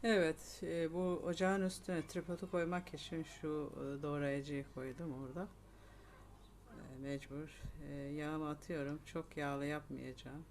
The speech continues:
Sıvı yağ koyuyorum. Ve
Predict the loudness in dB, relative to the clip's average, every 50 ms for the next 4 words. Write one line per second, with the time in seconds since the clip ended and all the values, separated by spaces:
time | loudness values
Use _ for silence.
0 | -14 -16 -16 -16 -16 -16 -16 -14 -12 0 6 6 6 6 6 2 2 0 -2 -4
1 | -6 -4 -2 0 2 2 2 2 2 2 0 -2 -4 -10 -16 -18 -18 -18 -18 -18
2 | -12 -8 -6 -6 -6 -6 -8 -14 -16 -18 -18 -18 -18 -18 -18 -18 -18 -18 -18 -18
3 | -18 -18 -18 -18 -18 -18 -18 -18 -18 -18 -18 -18 -18 -18 -18 -18 -18 -18 -18 -18
4 | -18 -18 -18 -18 -18 -18 -18 -18 -18 -18 -20 -20 -20 -20 -14 -8 -4 -2 0 0
5 | 0